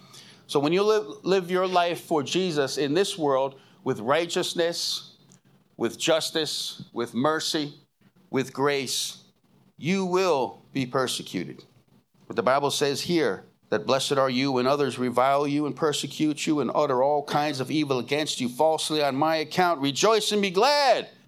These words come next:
Woohoo! I just got persecuted, humiliated, and embarrassed at work. Praise God. Hallelujah. Amen.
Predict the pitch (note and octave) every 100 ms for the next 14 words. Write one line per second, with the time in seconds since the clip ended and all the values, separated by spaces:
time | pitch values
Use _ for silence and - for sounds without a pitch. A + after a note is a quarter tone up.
0 | _ _ G4+ A#4 C5+ C#5 C5+ A4+ F4+ G#3+
1 | - - _ _ _ F#3+ C4+ B3 C4+ A#3+
2 | - C#4 C4+ A#3+ - C#4+ C#4+ C4 A#3 B3+
3 | D4+ C#4+ C#4 C#4 C#4 C4+ C4+ A#3 A3+ D#4
4 | D#4+ C4+ - B3+ A3 C4 D#4 B3+ - A#3
5 | C4+ A#3+ - D4+ F4 D4+ F3+ B3 D#4+ D#4
6 | G#4 G4 F3 - - _ - - - -
7 | - - - - - - G3+ B3 A#3+ A#3
8 | G3+ B3+ D4+ F#3+